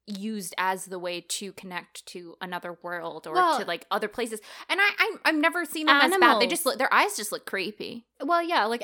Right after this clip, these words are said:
Speaker 2: animals are used as,
Speaker 1: Yeah.
Speaker 2: as your gateway to
Speaker 1: Mm-hmm.
Speaker 2: earth. Like, it's, it's,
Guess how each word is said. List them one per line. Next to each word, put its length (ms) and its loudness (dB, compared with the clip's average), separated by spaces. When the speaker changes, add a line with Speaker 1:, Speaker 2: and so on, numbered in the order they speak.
Speaker 2:
animals 580 2
are 120 -2
used 680 -8
as, 180 0
Speaker 1:
Yeah. 160 0
Speaker 2:
as 360 -2
your 240 -2
gateway 580 -2
to 180 -4
Speaker 1:
Mm-hmm. 100 2
Speaker 2:
earth. 260 0
Like, 180 -2
it's, 300 -2
it's, 480 -6